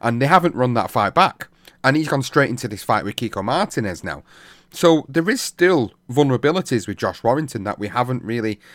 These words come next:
had the answers to in my mind yet. And Kiko Martinez is a dangerous opponent. No matter what people say,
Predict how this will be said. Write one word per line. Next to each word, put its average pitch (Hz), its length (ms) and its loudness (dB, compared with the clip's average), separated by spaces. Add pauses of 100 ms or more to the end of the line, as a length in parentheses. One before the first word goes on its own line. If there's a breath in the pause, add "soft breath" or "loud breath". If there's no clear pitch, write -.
(140 loud breath)
had 135 180 -2
the 117 160 0
answers 160 360 -2
to 131 140 2
in 98 140 0
my 113 260 4
mind 78 380 -8
yet. 76 240 -8 (500 loud breath)
And 127 200 0
Kiko 269 280 -2
Martinez 233 460 -2
is 175 60 -6
a 160 100 -2
dangerous 160 380 0
opponent. 165 440 2
No 127 100 0
matter 156 200 2
what 170 220 -2
people 151 320 -6
say, 123 440 -2